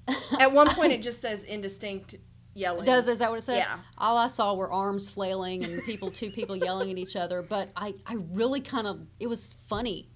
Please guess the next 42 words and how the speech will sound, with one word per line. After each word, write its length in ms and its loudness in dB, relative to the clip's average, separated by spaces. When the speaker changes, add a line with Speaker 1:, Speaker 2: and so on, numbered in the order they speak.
Speaker 1:
I 40 -12
Speaker 2:
Yeah. 180 4
Speaker 1:
was 100 6
like, 140 0
"That's 220 0
great 220 -2
acting." 600 -2
Speaker 2:
Yeah, 200 6
it 100 2
was 120 -2
a, 60 -2
Speaker 1:
Behind 220 4
Speaker 2:
it 40 6
was 140 -2
a 40 -4
little 180 -2
bit 100 8
Speaker 1:
I 20 12
Speaker 2:
of 60 10
Speaker 1:
wanna 160 4
know 140 10
what 60 10
Speaker 2:
humor. 80 6
Speaker 1:
they 120 6
were 80 2
actually 680 -2
yelling 320 -2
at 60 -2
each 180 -6
other 240 -2
about 360 -2
because, 300 -8
you 80 -6
Speaker 2:
Yeah. 120 -2
Speaker 1:
know, 80 -2
to 60 -8
be 120 -4
a 40 -6
fly 240 -4
on 120 -4
that 140 -8
wall. 420 -8